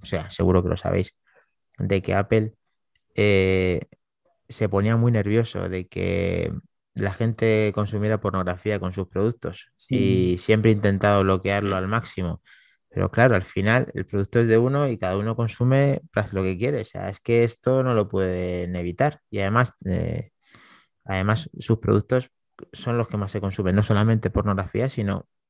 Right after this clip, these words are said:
Speaker 1: todo tipo de, de tráfico web. O sea, eso es un éxito al final. Pero Apple lo ve de otra forma.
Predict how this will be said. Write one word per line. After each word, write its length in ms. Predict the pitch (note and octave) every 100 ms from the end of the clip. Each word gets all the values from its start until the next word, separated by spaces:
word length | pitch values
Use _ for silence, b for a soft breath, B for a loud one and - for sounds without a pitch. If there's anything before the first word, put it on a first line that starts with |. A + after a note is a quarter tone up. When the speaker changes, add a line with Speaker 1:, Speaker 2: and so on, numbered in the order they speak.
| _
Speaker 1:
todo 200 | A2+ G#2
tipo 280 | G2+ F#2+ G2
de, 460 | F#2+ F#2 F2 F2 F2
de 380 | F2+ F2+ F2 F2
tráfico 400 | G2+ - F#2 F#2+
web. 180 | C3 D3+
O 60 | - _ _
sea, 260 | - F2
eso 180 | F2+ G#2+
es 100 | G#2
un 80 | G2+
éxito 280 | A2 - G2
al 60 | F#2
final. 300 | F#2+ B2 C3+ b b b b _
Pero 160 | - B2+
Apple 180 | C#3 C#3
lo 120 | C3+
ve 220 | C3 C3+ _ -
de 60 | C3
otra 180 | F#2+
forma. 400 | - - F#2 -